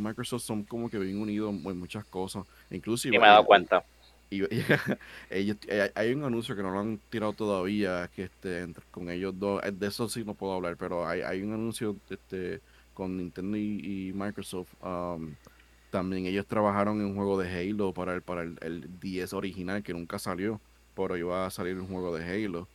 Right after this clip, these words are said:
Speaker 1: Am, y hubieron las dos veces, ¿verdad? Que, que Microsoft quería comprar este, hubo, perdón,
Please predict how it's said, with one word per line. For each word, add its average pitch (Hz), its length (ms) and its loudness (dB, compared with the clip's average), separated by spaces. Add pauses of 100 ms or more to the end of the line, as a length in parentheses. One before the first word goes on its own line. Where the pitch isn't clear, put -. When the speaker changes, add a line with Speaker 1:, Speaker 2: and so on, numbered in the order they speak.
(360)
Speaker 1:
Am, 85 560 -4 (800)
y 98 460 -2 (420)
hubieron 104 400 2
las 110 160 2
dos 110 180 4
veces, 107 300 2
¿verdad? 101 260 2
Que, 98 180 -2
que 92 340 -4
Microsoft 90 440 -8
quería 95 300 -2
comprar 92 440 -2
este, 87 640 -4 (280)
hubo, 117 240 4
perdón, 92 280 -4